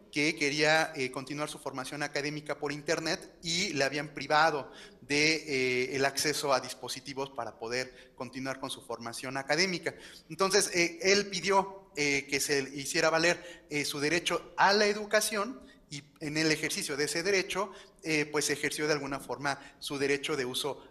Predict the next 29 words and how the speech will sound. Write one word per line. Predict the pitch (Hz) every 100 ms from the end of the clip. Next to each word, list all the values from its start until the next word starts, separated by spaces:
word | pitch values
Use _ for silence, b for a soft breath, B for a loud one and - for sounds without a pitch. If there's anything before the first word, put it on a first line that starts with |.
| -
a | 120 120 -
Internet. | 151 131 127 113 113 - - B B
¿En | 180
qué | 180 277
concluye | 262 240 254 254 240 -
este | 208 - 196
documento? | 190 196 202 233 - 285 311 B B - -
Él, | 202 208 202 -
eh, | 165 165 - -
simple | 214 202
y | 196
sencillamente | 180 190 180 180 180
dice, | 190 - 190 190 - -
"El | 165 170
uso | 208 220
de | 180
Internet | 165 160 160 160 208 262 - - - _
debe | 151 185 185
ser, | - 185 180 180 - -
eh, | 147 147 147
opcional, | 156 147 - 165 180 320 320 - - - - -
excepto | 160 196 190 196 202 -
en | 151 147
los | 147 -
casos | 180 175 190 190 -
donde | - 143 147 143
sea | 170 170 175
estrictamente | - 135 - 156 170 160 151 151 156
necesario, | 151 120 123 147 139 143